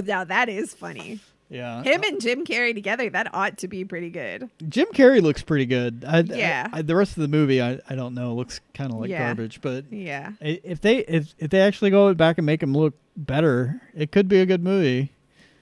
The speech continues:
Speaker 2: It's interesting. I, I'm, I'm surprised that they actually agreed to go back and change it.
Speaker 1: Well, I mean, if they saw that the movie was gonna bomb
Speaker 2: Yeah.
Speaker 1: because people are already ripping it to shreds. I
Speaker 2: Now, if
Speaker 1: mean
Speaker 2: only we could get Disney to stop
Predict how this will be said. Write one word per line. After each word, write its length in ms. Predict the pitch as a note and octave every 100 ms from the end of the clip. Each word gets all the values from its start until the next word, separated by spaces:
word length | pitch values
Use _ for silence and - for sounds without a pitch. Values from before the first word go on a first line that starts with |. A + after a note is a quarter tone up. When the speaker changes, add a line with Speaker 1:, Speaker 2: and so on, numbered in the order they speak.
| _ _ _ _ _ -
Speaker 2:
It's 160 | D#3
interesting. 340 | F3+ F#3+ F#3 F#3+
I, 160 | F#3 F#3+ -
I'm, 340 | D3+ D#3+ D3+ -
I'm 140 | C#3
surprised 480 | B2+ B2 A#2+ C#3+ D3+
that 80 | B2
they 120 | B2
actually 520 | A#2+ B2+ - C3 A#2+
agreed 420 | A#2 B2+ B2 C3 B2
to 260 | A#2 A2+
go 140 | A#2 B2
back 260 | B2 A#2+
and 100 | A#2+
change 300 | - C3 C3+
it. 240 | G#2+ A2 - _ _ _ _ -
Speaker 1:
Well, 420 | F#3 G3 F#3 F#3
I 80 | -
mean, 220 | F#3 F3+
if 100 | F3+
they 280 | - D#3+ F3+
saw 320 | - - G#3+
that 200 | G#3 E3+
the 80 | E3
movie 320 | F3 G3+ F3
was 180 | F3 D3
gonna 200 | D3+ D#3
bomb 400 | D#3+ C#3+ D#3 C3
Speaker 2:
Yeah. 220 | B2+ A#2+ G#2+
Speaker 1:
because 260 | A#2+ E3
people 300 | - G#3 G#3
are 100 | F3
already 400 | D#3+ F3 F3 F3
ripping 300 | D#3+ E3+ F#3+
it 160 | F#3+ -
to 80 | G3
shreds. 540 | - F3 G#3 A#3+ - -
I 40 | C#3+
Speaker 2:
Now, 200 | C#3+ D3
if 60 | F3
Speaker 1:
mean 40 |
Speaker 2:
only 200 | E3+ F#3
we 140 | D#3+ D3
could 180 | - C3+
get 360 | B2+ C3+ F3+
Disney 380 | C3 E3 D#3 C3
to 100 | A#2
stop 340 | - D#3 B2